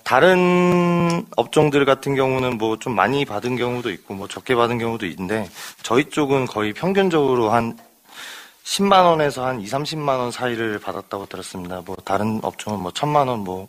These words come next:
넘게 받은 업종도 있고, 근데 전체적으로 거의 대부분이 십만 원, 이십만 원을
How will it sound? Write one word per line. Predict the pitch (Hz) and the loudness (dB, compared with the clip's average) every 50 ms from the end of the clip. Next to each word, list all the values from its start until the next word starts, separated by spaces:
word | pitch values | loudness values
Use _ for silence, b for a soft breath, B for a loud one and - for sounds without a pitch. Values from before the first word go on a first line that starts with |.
| _ _ - | _ _ -4
넘게 | 101 101 101 - 113 | -2 -2 -2 -4 -6
받은 | 110 - 92 87 110 110 | -6 -6 -6 -6 -6 -8
업종도 | 98 87 - - 107 107 95 85 | -8 -8 -8 -8 -6 -4 -4 -4
있고, | 80 - - - 95 90 - B B B B B | -6 -8 -12 -14 -14 -14 -14 B B B B B
근데 | B B 104 | B B -4
전체적으로 | - - 123 131 - 165 156 151 151 139 131 131 127 | 0 0 0 2 4 4 4 4 2 2 2 0 -2
거의 | - - - 107 110 110 110 | -2 -2 -2 0 0 0 -2
대부분이 | 110 - - 95 107 113 104 104 107 113 120 123 131 | -4 -8 -8 -8 -6 -6 -6 -6 -6 -6 -6 -8 -8
십만 | - - 160 160 156 151 147 135 | -8 -8 -4 0 2 2 2 2
원, | 104 | 0
이십만 | 98 95 107 113 110 110 107 | -4 -6 -6 -4 -2 -2 -2
원을 | 104 107 110 131 147 156 | -2 -4 -2 -2 -2 -4